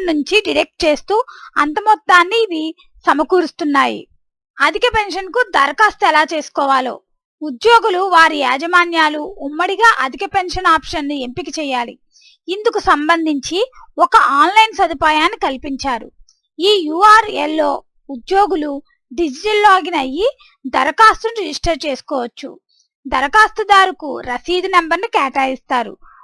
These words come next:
ఉద్యోగి సమర్పించిన దరఖాస్తు యజమాని లాగిన్లోకి వెళ్తుంది. దానిని యజమాని డిజిటల్ సిగ్నేచర్ ద్వారా ధృవీకరించడం తప్పనిసరి. ఈ విధంగా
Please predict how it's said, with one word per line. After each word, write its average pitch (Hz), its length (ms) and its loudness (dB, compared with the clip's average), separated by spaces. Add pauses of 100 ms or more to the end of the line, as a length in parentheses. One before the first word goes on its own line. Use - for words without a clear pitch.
(220)
ఉద్యోగి 381 500 0
సమర్పించిన 392 720 -6
దరఖాస్తు 302 640 -4 (380)
యజమాని 359 540 -2
లాగిన్లోకి 320 640 -2
వెళ్తుంది. 254 480 -10 (640)
దానిని 392 380 2
యజమాని 302 580 -2 (420)
డిజిటల్ 381 540 -6
సిగ్నేచర్ 320 600 -6
ద్వారా 302 300 -2 (420)
ధృవీకరించడం 359 760 -6
తప్పనిసరి. 262 640 -8 (1200)
ఈ 330 160 0
విధంగా 294 460 -2